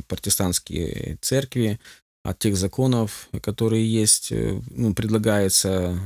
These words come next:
э, которые мы понимаем, они не по Писанию, там, или нарушают Писание, или за рамки выходят Писания.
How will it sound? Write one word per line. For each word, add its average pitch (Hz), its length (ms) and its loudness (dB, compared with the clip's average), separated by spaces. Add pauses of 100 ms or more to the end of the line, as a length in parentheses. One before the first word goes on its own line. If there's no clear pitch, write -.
э, 92 140 -6
которые 92 400 -2
мы 95 120 2
понимаем, 87 580 0
они 85 180 0
не 107 160 0
по 107 120 -4
Писанию, 92 540 -2
там, 73 220 -4
или 80 160 -2
нарушают 104 560 -2
Писание, 101 400 -4
или 82 140 0
за 78 160 -2
рамки 101 300 -2
выходят - 380 -4
Писания. - 580 -4